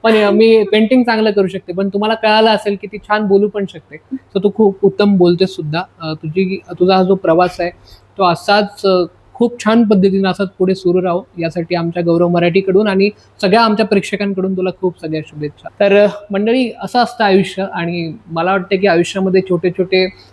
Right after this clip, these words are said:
आपल्याकडे कौशल्य असतात, छोट्या छोट्या गोष्टी असतात आणि आपल्याकडे काय नाही त्यापेक्षा काय आहे त्याचा विचार करून जर आपण पुढे गेलो आणि आयुष्याला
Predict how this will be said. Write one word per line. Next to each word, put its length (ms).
आपल्याकडे 340
कौशल्य 480
असतात, 340
छोट्या 220
छोट्या 200
गोष्टी 360
असतात 280
आणि 200
आपल्याकडे 580
काय 400
नाही 560
त्यापेक्षा 420
काय 340
आहे 280
त्याचा 280
विचार 300
करून 340
जर 100
आपण 200
पुढे 260
गेलो 220
आणि 200
आयुष्याला 480